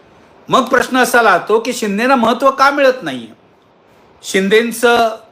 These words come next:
महत्त्व संपलेलं आहे का? शिंदेचा उपयोग संपला आहे का? यावर लक्ष आपण केंद्रित करायला पाहिजे. आणि मला असं वाटतं की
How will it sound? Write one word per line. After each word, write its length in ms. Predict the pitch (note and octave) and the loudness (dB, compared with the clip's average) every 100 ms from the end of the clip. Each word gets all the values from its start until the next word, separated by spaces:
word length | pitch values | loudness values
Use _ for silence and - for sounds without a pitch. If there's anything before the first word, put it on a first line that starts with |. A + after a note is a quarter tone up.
| _ D#3 | _ -6
महत्त्व 460 | D3+ G#3 A3+ B3+ | 0 2 4 2
संपलेलं 480 | B3 A3 G#3 A3+ A#3 | 2 -2 2 2 4
आहे 100 | A3+ | 2
का? 180 | A3 B3 - _ _ _ _ _ | -2 -14 -18 _ _ _ _ _
शिंदेचा 460 | - A3 C4 C4+ C#4+ | -2 2 2 4 2
उपयोग 440 | A#3+ F3 A3 C#4+ | 2 0 0 0
संपला 420 | D4 A#3 G#3 G3 F3+ | 0 -4 -2 0 2
आहे 120 | D#3 | 0
का? 280 | - C#3+ - - _ _ _ _ _ _ _ A#2+ | -4 -10 -12 -18 _ _ _ _ _ _ _ -4
यावर 340 | D3 F#3 G#3+ | 2 4 4
लक्ष 300 | F#3+ F#3 - | 2 0 0
आपण 400 | E3+ D3 D3+ C#3 - _ _ - | 0 0 -6 -8 -12 _ _ -8
केंद्रित 280 | C#3+ C#3+ C#3 - | -6 -4 -8 -8
करायला 300 | B2 B2 A#2 | -6 -6 -8
पाहिजे. 500 | A2+ G#2+ D3+ G#3+ - - - _ | -10 -8 -4 -4 -6 -20 -20 _
आणि 160 | C3+ F3 | -6 -2
मला 260 | E3 D3+ G3 | 0 2 2
असं 240 | G#3+ G3 | 2 2
वाटतं 500 | D#3 C3 - B2+ B2 - _ _ _ _ - | 2 0 -6 -6 -6 -10 _ _ _ _ -6
की 380 | G3 A3 A#3 | -2 0 -2